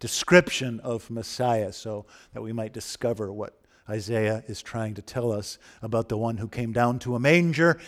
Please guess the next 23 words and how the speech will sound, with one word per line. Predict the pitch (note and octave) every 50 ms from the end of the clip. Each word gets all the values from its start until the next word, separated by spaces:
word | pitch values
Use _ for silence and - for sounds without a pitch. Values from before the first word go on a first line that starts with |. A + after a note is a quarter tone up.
| - - -
and | C#3 C3 B2
went | B2 C3 B2+ A#2+ C3
up | B2+ A#2 -
to | - - A2+
a | A2+ -
cross. | - - - F3+ F3 E3 D#3 C3 - - - - - - _ _ _ _ _ _ _ _ - - - - - -
Now, | D3+ C#3+
as | C#3+ E3 F3 E3+ E3+
I | E3
said, | D#3 - - F#3+ E3+ D3+ B2+
Jesus' | A2 C#3 F3 G3+ G3+ D#3+ F3+ F3 D3+ B2+
identification | E3 C#3+ C3+ A#2+ - E3 D#3+ D#3+ C#3+ D3 - D#3+ E3 D#3+ - - D#3+
in | D3 C#3
the | C3+ B2+
Gospels | C3+ D3 D3 C#3 - - C#3+ C#3 C3+ A#2 A2
with | B2 C#3+ C#3 -
the | C#3
God | A#2+ C3 C#3 C#3+ C#3 -
he | C3 C3
always | C3+ C#3 C#3+ F3 F3 D#3 D3 C3+ -
co-, | - - C3+ B2+ B2 A#2+
calls | - - - B2+ A#2+ A2+ -
Father | - C3+ C3 C3 C3 C3 B2+ B2